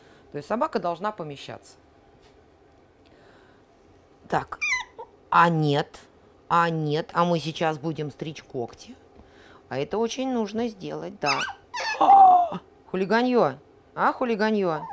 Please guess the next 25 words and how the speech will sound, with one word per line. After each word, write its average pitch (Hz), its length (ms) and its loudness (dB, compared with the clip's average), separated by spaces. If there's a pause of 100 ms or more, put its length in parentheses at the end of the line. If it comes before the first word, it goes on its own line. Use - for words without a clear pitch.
(2500)
Готовьтесь 190 640 0
вот - 120 -8
к - 60 -20
такой 196 320 0
реакции, 170 840 -4
она 175 240 -2
будет. 127 420 -8 (1500)
Ну, 220 100 6
не 262 140 6
нравится. 143 640 0
Вот 170 120 -6
что - 160 -2
дети 254 280 -4
не 185 160 -6
любят 165 280 -10
стричь - 340 -14
ногти, 139 340 -12
так 226 160 -4
же 185 120 -8
и - 40 -6
щенки. - 440 -16 (880)
Есть 202 220 -6
такие, 208 280 -6
которым 208 400 -2
относительно 202 840 -8